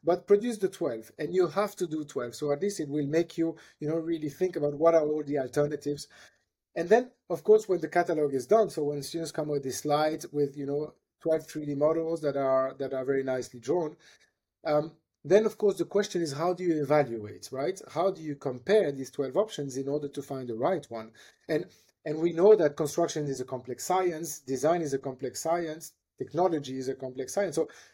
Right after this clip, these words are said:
the conversations that happen on these sheets of twelve options are extremely interesting because they can go in all sorts of directions, no? It can be about overhang, can be about printability, but it can be about,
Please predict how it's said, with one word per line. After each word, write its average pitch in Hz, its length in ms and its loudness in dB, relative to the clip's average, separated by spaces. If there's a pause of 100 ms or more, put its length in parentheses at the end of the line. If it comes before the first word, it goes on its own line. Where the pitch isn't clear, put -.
(100)
the 151 80 -6
conversations 165 720 4
that 143 160 0
happen 156 340 0
on 139 120 -4
these 135 200 -6
sheets 156 300 -4
of 143 160 -6
twelve 139 240 -2
options 147 340 -2
are 143 140 -8
extremely 151 500 -8
interesting 160 480 -4 (420)
because 151 260 2
they 185 160 4
can 196 160 2
go 202 140 4
in 175 120 -2
all 196 140 2
sorts 185 300 -2
of 139 80 -6
directions, 131 600 0
no? 170 180 -6
It 135 140 -4
can 151 160 -8
be 135 120 -6
about 120 240 -4
overhang, 156 440 -2
can 135 160 -8
be 131 120 -6
about 120 260 -6
printability, 151 680 -4 (300)
but 135 120 -2
it 131 100 -6
can 135 160 -2
be 135 140 -2
about, 127 320 -4